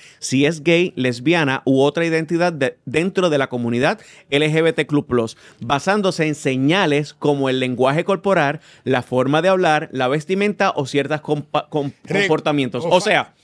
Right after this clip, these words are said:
Speaker 2: ahí hay un error. Es L G B T Q I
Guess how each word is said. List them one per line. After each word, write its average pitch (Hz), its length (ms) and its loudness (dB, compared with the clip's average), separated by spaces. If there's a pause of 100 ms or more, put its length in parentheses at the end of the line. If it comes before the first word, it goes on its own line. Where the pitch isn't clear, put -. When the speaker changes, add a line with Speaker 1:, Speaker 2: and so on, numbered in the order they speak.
(120)
Speaker 2:
ahí 202 200 0
hay 240 180 0
un 262 120 -4
error. 185 540 -2
Es 196 520 -2
L 190 440 -2
G 196 240 -2
B 196 220 -2
T 202 500 -6
Q 349 380 4 (140)
I 339 360 2